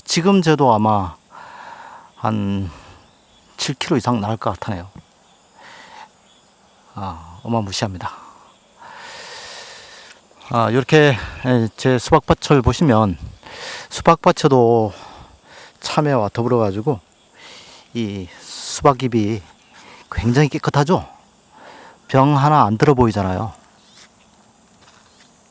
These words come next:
아, 요런 상태를 유지를 하기 위해서는 애초에 밭을 만들 적에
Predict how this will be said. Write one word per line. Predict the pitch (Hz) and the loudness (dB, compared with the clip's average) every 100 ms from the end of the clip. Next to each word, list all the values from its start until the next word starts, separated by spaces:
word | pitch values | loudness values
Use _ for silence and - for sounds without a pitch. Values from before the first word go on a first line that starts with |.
| _ _ _ - - _ _ - _ _ _ _ - - - - - - - - - _ _ - | _ _ _ -20 -20 _ _ -20 _ _ _ _ -20 -20 -18 -18 -18 -20 -20 -20 -20 _ _ -6
아, | 104 101 98 - | -4 -4 -6 -8
요런 | 151 156 180 190 | 2 4 6 4
상태를 | 180 - 185 185 | 2 2 2 2
유지를 | 110 135 151 | 2 2 4
하기 | 139 156 143 113 | 4 2 2 2
위해서는 | 107 120 113 135 95 87 - - _ _ - - - - - - - _ _ _ _ _ _ _ - | 2 0 0 0 -4 -10 -16 -20 _ _ -20 -20 -20 -20 -20 -20 -20 _ _ _ _ _ _ _ -10
애초에 | 127 - 156 147 | -8 2 4 4
밭을 | - 151 - 202 | 4 0 2 4
만들 | 147 123 123 | 4 2 0
적에 | 135 113 101 98 87 | 0 0 0 -2 -8